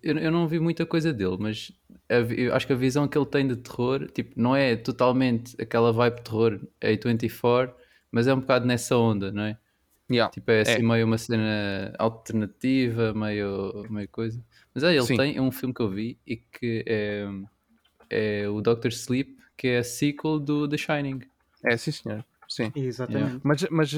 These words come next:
Speaker 2: mas ele aqui, f-, epá, ele tá muito longe desse, dessa, do Doctor Sleep.
Speaker 1: Ok.
Speaker 2: O Doctor Sleep, yeah, é,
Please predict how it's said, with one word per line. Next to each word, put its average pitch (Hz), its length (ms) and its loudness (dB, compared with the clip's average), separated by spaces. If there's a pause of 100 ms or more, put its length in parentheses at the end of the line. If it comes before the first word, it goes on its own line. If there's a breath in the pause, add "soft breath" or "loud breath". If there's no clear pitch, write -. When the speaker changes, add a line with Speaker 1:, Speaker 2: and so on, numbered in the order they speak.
(120)
Speaker 2:
mas 139 220 2
ele 165 160 6
aqui, 156 640 0
f-, - 240 -14
epá, 110 640 2
ele 123 260 2
tá 135 180 0
muito 139 480 0
longe 135 440 2
desse, 139 480 -2
dessa, 127 880 2
do 123 140 2
Doctor 135 320 0
Sleep. 120 320 0 (440)
Speaker 1:
Ok. 117 300 -6
Speaker 2:
O 131 60 0
Doctor 160 260 2
Sleep, 160 380 0 (280)
yeah, 139 360 2
é, - 260 -4